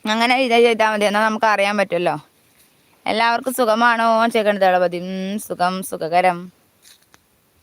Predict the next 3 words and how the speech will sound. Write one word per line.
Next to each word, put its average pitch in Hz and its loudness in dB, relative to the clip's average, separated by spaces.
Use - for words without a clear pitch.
എല്ലാവരും 208 2
കഴിച്ചോ? 202 2
ആ, 170 4